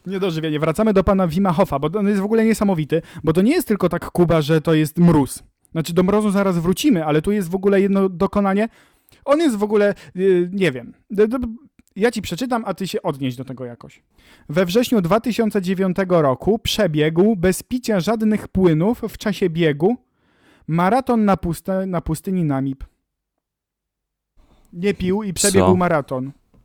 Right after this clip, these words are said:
Speaker 1: na pustyni Namib i on nie pił i on biegł.
Speaker 2: Ale to mi się wydaje, że on nie jest człowiekiem.
Speaker 1: Też tak myślę. To jest tam jaszczurem.
Speaker 2: No,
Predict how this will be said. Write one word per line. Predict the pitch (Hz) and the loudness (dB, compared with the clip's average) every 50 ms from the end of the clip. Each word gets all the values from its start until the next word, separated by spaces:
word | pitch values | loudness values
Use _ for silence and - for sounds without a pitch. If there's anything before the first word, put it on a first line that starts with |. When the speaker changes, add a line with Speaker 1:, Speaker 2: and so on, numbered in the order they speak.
| _ | _
Speaker 1:
na | - 151 151 160 160 | -12 -8 -6 -6 -4
pustyni | - 180 170 - 208 202 196 190 | -4 -6 -8 -6 -4 -4 -2 -2
Namib | 180 180 175 165 160 147 147 - - | 0 0 0 0 0 -2 -4 -8 -8
i | 160 156 | -8 -6
on | 156 165 170 | -6 -4 -4
nie | 185 185 165 | -4 -6 -6
pił | - - - 131 131 127 | -6 -8 -10 -10 -10 -10
i | 151 151 | -10 -8
on | 147 147 147 | -8 -6 -6
biegł. | 151 170 170 156 147 135 131 143 160 _ _ - _ - - _ _ | -6 -4 -4 -4 -4 -8 -10 -12 -14 _ _ -20 _ -20 -20 _ _
Speaker 2:
Ale | - 95 95 95 101 104 104 - | -6 -4 -4 -2 -2 -4 -4 0
to | 110 110 | 2 2
mi | 113 113 | 2 4
się | - 117 | 2 -2
wydaje, | 107 113 107 101 107 107 104 101 | -2 0 4 6 8 8 8 6
że | 98 98 | 4 2
on | 90 90 92 | 0 0 2
nie | 92 | 2
jest | 90 87 82 - - | 0 0 -2 -4 -12
człowiekiem. | - - 85 78 78 78 - - 69 73 76 - - _ _ _ _ _ _ _ _ _ _ _ _ _ _ _ _ _ _ _ _ _ _ _ - - - | -10 -10 -10 -8 -8 -10 -10 -10 -10 -10 -10 -12 -18 _ _ _ _ _ _ _ _ _ _ _ _ _ _ _ _ _ _ _ _ _ _ _ -20 -16 -8
Speaker 1:
Też | - 143 131 - | -6 -6 -6 -6
tak | - 131 - - | -8 -16 -14 -12
myślę. | 123 120 - - - 131 _ _ _ _ | -14 -16 -16 -20 -20 -20 _ _ _ _
To | - 147 139 139 _ _ _ _ _ _ _ _ _ _ - 143 | -18 -18 -18 -18 _ _ _ _ _ _ _ _ _ _ -12 -10
jest | 139 139 - - 156 143 | -10 -10 -10 -12 -14 -8
tam | - 151 147 151 156 160 160 | -6 -6 -4 -4 -6 -8 -10
jaszczurem. | 156 151 151 147 143 - - - 196 160 135 123 117 127 _ _ _ _ _ _ _ _ _ _ _ _ _ _ _ _ _ _ _ _ _ - | -8 -4 -2 -2 -2 -4 -2 0 0 0 0 -2 -6 -10 _ _ _ _ _ _ _ _ _ _ _ _ _ _ _ _ _ _ _ _ _ -16
Speaker 2:
No, | 80 80 78 78 80 | -12 -10 -8 -8 -8